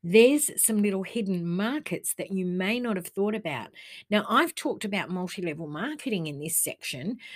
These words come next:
but it may actually, these may have triggered some ideas for you.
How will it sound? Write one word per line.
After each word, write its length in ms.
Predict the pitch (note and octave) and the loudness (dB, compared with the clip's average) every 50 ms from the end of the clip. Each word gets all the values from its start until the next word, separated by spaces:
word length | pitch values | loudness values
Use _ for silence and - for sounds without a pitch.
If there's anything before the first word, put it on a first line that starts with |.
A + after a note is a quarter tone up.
| - - _ _ - | -16 -18 _ _ 0
but 100 | A#3 A3+ | 2 4
it 140 | A#3 - A#3 | 4 4 4
may 400 | A3+ A3+ A#3+ C#4 E4 E4+ E4 - | 4 6 6 6 4 2 0 2
actually, 680 | - - F3+ - - - - - F3 C#3 D#3+ G#3+ D4 E4 A#4 - - F#3 | 2 0 0 0 -2 -6 -4 -4 -2 -2 0 0 -2 -2 -4 -8 -8 -4
these 460 | F3 F3 G#3+ C4+ D#4 D4+ - - - _ _ _ - - | 6 8 8 8 8 6 4 -2 -6 _ _ _ -18 -8
may 240 | - F#3+ G3+ G#3 G#3+ | -2 0 2 2 2
have 220 | F#3+ G3+ F#3+ - - | 2 0 -2 -2 -4
triggered 480 | - - D#4 C#4+ - D3 A#2+ D#3+ - | -2 -2 -2 0 0 0 -2 -2 0
some 240 | - - G#3+ F#3+ F#3 | 0 0 0 0 0
ideas 680 | F3+ E3+ E3+ E3+ F3 G3 F#3 E3+ D#3 D#3+ E3 - - - - - - | 0 -2 -2 -2 -2 -2 0 0 0 0 -2 -2 -4 -4 -8 -12 -6
for 60 | F#3 | -4
you. 460 | E3+ F3 F3+ F#3 F#3 E3+ C3+ A2 - | -2 0 0 0 0 0 -2 -4 -8